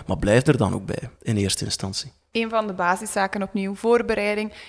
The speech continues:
Speaker 2: Ga daar rondrijden, jongens. Dat is zo belangrijk. Overdag, 's avonds. Hoe, hoe voelt dit?
Speaker 1: Ja.
Speaker 2: Zie ik mezelf hier thuiskomen? Zie ik mezelf in de ochtendrush mijn kinderen in de auto steken en weet ik veel wat?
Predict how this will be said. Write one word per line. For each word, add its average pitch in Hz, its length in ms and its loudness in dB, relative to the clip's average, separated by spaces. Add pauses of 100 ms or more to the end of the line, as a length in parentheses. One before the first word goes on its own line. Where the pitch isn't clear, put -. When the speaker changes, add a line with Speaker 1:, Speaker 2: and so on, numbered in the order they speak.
(100)
Speaker 2:
Ga 190 460 -6
daar 180 340 -4
rondrijden, 214 760 0
jongens. 185 320 -6
Dat 196 140 -4
is 202 260 -4
zo 240 200 2
belangrijk. 214 640 -2
Overdag, 214 560 -2
's - 160 -4
avonds. 214 480 0
Hoe, 247 340 4
hoe 254 160 2
voelt 294 340 0
dit? - 380 0 (120)
Speaker 1:
Ja. - 200 4
Speaker 2:
Zie 269 160 -2
ik 269 100 0
mezelf 269 320 4
hier 262 160 -2
thuiskomen? 233 640 0
Zie 202 120 -2
ik 202 80 -10
mezelf 196 380 -2
in 190 80 -4
de 190 100 -2
ochtendrush 208 600 0
mijn 202 180 -4
kinderen 247 380 2
in 220 120 0
de 208 160 -2
auto 220 220 -2
steken 214 460 -2
en 208 100 0
weet 220 180 -4
ik 214 120 -8
veel 202 200 -2
wat? 208 240 -2